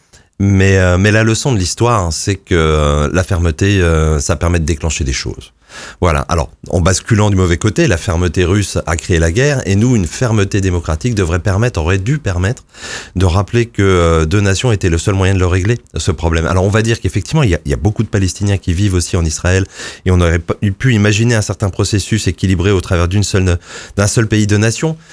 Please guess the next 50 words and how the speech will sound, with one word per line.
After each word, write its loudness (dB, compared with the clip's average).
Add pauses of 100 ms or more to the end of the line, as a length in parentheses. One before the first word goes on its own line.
(240)
mais, 4
euh, 4
mais 2
on 2
est 2
arrivé 2
beaucoup -2
trop 0
loin 2
aujourd'hui 0
dans 0
les 0
tensions -2
pour -4
que -2
ça -2
ne -2
puisse -12
pas -2
fonctionner. -4
Donc, -4
euh, 2
nous, 4
nous 2
défendons 0
le 0
fait, -2
euh, 0
qu'on -2
revienne 0 (100)
aux 0
frontières -2
de 0
quarante-sept, -4 (400)
important, -4 (120)
très -2
important, -6 (500)
et, 4
euh, 2
et -2
que -4
l'on, 2
qu'on -4
le 0
valide 0
bien 0
ces -4
deux, 0
deux 0
nations. -2